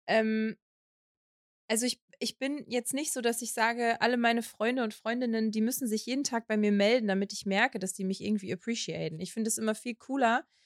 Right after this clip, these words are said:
wenn man weiß, dass man aneinander denkt. Und dann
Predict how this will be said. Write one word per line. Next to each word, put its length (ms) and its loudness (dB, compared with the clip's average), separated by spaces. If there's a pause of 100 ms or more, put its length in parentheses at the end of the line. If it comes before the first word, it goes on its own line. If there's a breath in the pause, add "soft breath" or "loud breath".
(360)
wenn 140 4
man 240 4
weiß, 280 6
dass 180 0
man 100 0
aneinander 440 4
denkt. 400 4
Und 160 0
dann 340 0